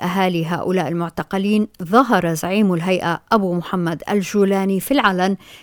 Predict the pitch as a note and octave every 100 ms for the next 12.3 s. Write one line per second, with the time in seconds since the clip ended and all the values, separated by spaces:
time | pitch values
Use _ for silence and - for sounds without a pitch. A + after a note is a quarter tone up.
0 | _ D#4+ E4+ C4 A3 A3 G#3+ G3+ F#3+ F#3+
1 | E3+ G3 G3+ E3 F#3+ F#3 G3+ F#3 E3+ E3
2 | E3 - - - - - - G#3+ G#3+ A3+
3 | A3+ A3+ A#3 D#4+ F4 C#4 B3 C4 B3+ C#4
4 | C4+ - F#3 G3 G#3 G#3 F#3 F#3 F#3+ G3
5 | G3 G3 G#3 C4 - G3+ F#3 F3+ F3+ F3
6 | F3 D#3 F#3+ F#3 F#3+ F#3+ G#3 G#3 G#3 D4+
7 | - G#3 E3+ G3 F3+ F3 F#3+ G3 - F#3+
8 | G#3+ F#3+ A3 F3+ E3 D4 E4+ C4 B3 G#3+
9 | G3+ A3+ G#3 G#3+ G3+ - F3+ F3+ F#3 F#3
10 | F#3 F3+ G3+ D#3 - - - - - F#3
11 | F3+ - - - F3 E3+ F3 F#3+ F3 -
12 | B3+ D#4